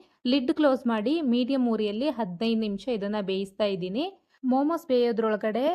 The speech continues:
ಖಾರ ಖಾರ ಚಟ್ನಿ ಮಾಡ್ಕೊಳ್ಳೋದಕ್ಕೆ ರೆಡಿ ಮಾಡ್ಕೊಳ್ತಾ ಇದ್ದೀನಿ. ಇವಾಗ ಒಂದ್ ಪಾತ್ರೆಗೆ ಸ್ವಲ್ಪ ನೀರ್ ಹಾಕ್ಬಿಟ್ಟು ಎರಡು ಟೊಮೆಟೊ ಹಣ್ಣನ್ನ ಹಾಕೊಂಡಿದ್ದೀನಿ, ಕಟ್ ಮಾಡಿ ಹಾಕಿದ್ದೀನಿ. ಇದಕ್ಕೆ ಮೂರು ಒಣಮೆಣಸಿನ್ಕಾಯಿ, ಒಂದ್ ಇಂಚು ಶುಂಠಿ,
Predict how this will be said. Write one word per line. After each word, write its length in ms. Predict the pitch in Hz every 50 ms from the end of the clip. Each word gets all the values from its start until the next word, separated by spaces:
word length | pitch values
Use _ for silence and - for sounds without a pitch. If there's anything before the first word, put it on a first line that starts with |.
| - - - _ _
ಖಾರ 240 | - 254 254 254 262
ಖಾರ 260 | 262 - 269 254 254 262 254
ಚಟ್ನಿ 400 | 247 - 240 220 - - 262 254
ಮಾಡ್ಕೊಳ್ಳೋದಕ್ಕೆ 720 | 247 240 233 - - - 214 208 208 196 202 202 - 254 294
ರೆಡಿ 220 | 294 285 247 208 220
ಮಾಡ್ಕೊಳ್ತಾ 500 | 214 208 202 196 - 202 196 196 - 202
ಇದ್ದೀನಿ. 380 | 196 196 170 185 185 202 262 359 403 381 _ _ _ _ _ _ -
ಇವಾಗ 280 | 277 262 277 254 220 285 330 339
ಒಂದ್ 240 | 302 277 254 247 233
ಪಾತ್ರೆಗೆ 440 | 254 240 240 233 - 240 240 247 277
ಸ್ವಲ್ಪ 280 | 262 277 247 240 240 240
ನೀರ್ 280 | 226 226 233 254 262 247
ಹಾಕ್ಬಿಟ್ಟು 460 | 254 247 254 - 226 220 214 - 294 339 349 330 - -
ಎರಡು 280 | 226 220 240 247 247 247
ಟೊಮೆಟೊ 480 | 247 - 214 208 220 233 233 233 240 240
ಹಣ್ಣನ್ನ 360 | 220 214 202 202 208 202 214
ಹಾಕೊಂಡಿದ್ದೀನಿ, 720 | 208 202 196 - - 208 202 196 190 170 190 196 233 294 349 - -
ಕಟ್ 220 | 262 254 262 -
ಮಾಡಿ 200 | 285 285 269 240
ಹಾಕಿದ್ದೀನಿ. 500 | 233 196 170 208 196 170 185 196 233 330 403 - _ _ _ _ -
ಇದಕ್ಕೆ 380 | 294 247 302 294 294 311 330 359 359 330
ಮೂರು 400 | 277 254 262 262 277 294 311 330 330
ಒಣಮೆಣಸಿನ್ಕಾಯಿ, 840 | 285 262 240 240 240 233 233 226 - 226 214 214 - 220 220 254 311 349
ಒಂದ್ 300 | 349 320 269 247 240 226 247
ಇಂಚು 240 | 240 226 233 247 233
ಶುಂಠಿ, 520 | - - 240 233 233 226 226 233 254 294